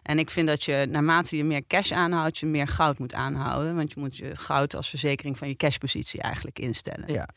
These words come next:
Speaker 1: Dus als je, als de markt te zenuwachtig wordt, zie je mensen terugstappen naar cash. Maar dan
Speaker 2: Ja.
Speaker 1: heb je opeens een enorme cashpositie. Die staat ergens op een bankrekening.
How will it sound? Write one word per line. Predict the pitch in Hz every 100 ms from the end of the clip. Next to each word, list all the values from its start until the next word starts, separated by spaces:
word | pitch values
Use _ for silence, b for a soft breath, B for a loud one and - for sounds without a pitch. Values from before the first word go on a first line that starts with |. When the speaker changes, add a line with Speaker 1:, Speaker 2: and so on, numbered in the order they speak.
| B -
Speaker 1:
Dus | 156
als | - 156 -
je, | 147 131 -
als | 139
de | - 131
markt | 143 151 -
te | 139
zenuwachtig | 170 180 185 170 -
wordt, | 160 156
zie | -
je | 135
mensen | 139 131 -
terugstappen | - 180 - 147 143 135
naar | 131
cash. | - 190 -
Maar | 151
dan | 143
Speaker 2:
Ja. | 151
Speaker 1:
heb | 170
je | -
opeens | - 156
een | 175
enorme | 170 170 143
cashpositie. | - 165 - 202 214 -
Die | 202 156
staat | 143 131
ergens | 135 143
op | 156
een | 156
bankrekening. | 190 214 202 196 196 196 208